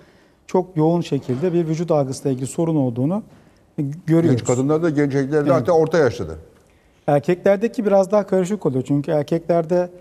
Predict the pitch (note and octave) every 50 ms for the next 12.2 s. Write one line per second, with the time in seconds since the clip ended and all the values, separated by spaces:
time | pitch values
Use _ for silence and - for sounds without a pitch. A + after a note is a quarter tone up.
0 | - - _ _ _ _ _ - C#3+ C3+ C3+ C3+ C3+ - - D#3 E3 F#3 G3 F#3
1 | F#3 E3 D#3 C#3+ C#3+ C#3+ C3+ - - D#3 C#3+ C#3+ C3+ B2 C3 - - - _ -
2 | D#3+ D#3+ D#3 C#3 D#3+ F3 F3+ D#3+ - A#3 A#3+ A#3+ - - G#3 G#3 - - - -
3 | - E3+ - - F3+ F#3 D#3+ C3 A#2+ A#2 A2 G#2 A#2+ B2 A#2+ A#2+ A2+ G#2+ G#2 G#2+
4 | A2 - _ _ _ _ _ _ _ - D3+ C#3+ D3 D3 - D3 D#3 D#3+ E3+ F#3+
5 | F3+ E3+ F3 F3+ D#3 - D#3 C3+ C#3+ C3 B2 B2+ B2+ A#2 - B2+ B2 - - B2
6 | B2 A#2 B2 A2+ - - C3+ E3 A#3+ B3 - - _ _ _ _ - D3 E3 G3+
7 | F#3+ D#3+ D#3 D#3 - F3+ D#3+ - - F3+ D#3 C3 A#2+ - - D3 D#3 D#3 D3+ D3
8 | C3+ B2 A2 C#3+ C3 B2 A2+ - B2 G2+ - - B2 B2+ B2 B2 B2 B2 - B3
9 | - - - _ _ _ _ _ _ - F#3 F#3+ G3+ G#3 G#3+ G#3 G3+ C#3 - -
10 | - C#3+ B2+ A#2 A#2+ B2 B2 C#3+ D3 D#3 D#3 D3 - C#3 C3 C3+ C#3+ C3+ C3+ B2
11 | B2 C3 A2+ B2+ A#2+ A2 G2+ G2 F#2 E2 D#2+ E2 - - - - - D#3+ C#3 B2+
12 | A#2 - -